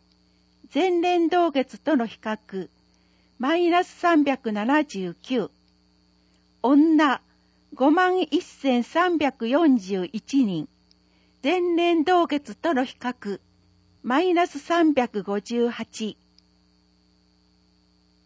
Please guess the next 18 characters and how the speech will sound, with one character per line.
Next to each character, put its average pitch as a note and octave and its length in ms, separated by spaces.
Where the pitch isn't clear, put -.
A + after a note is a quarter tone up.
外 E4 320
国 F4+ 360
人 E4 280
住 C#4 280
民 B3+ 340
を G3+ 140
含 B3 320
む。 F#3 200
航 F#4 280
空 F4 300
機 A#3+ 220
の G#3 180
騒 E4+ 480
音 E4+ 100
測 E4 320
定 E4 280
結 D4+ 260
果、 G3+ 200